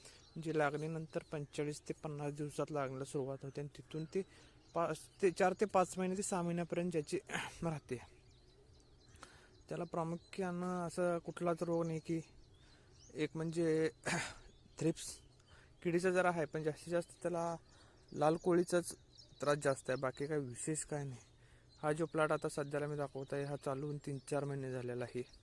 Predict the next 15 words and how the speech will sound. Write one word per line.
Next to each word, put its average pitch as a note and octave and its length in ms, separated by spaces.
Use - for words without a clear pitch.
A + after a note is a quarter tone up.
तरी D#3 120
पण E3 220
बघा C#3 160
त्याच्यावर C3 340
लाग B2+ 300
बीग A#2+ 160
सगळं A#2+ 180
व्यवस्थित A#2+ 580
आहे. - 380
बघा B2+ 220
त्या A#2+ 380
शेंगा, A#2+ 420
हा D3 80
सात D3 280
by D3+ 140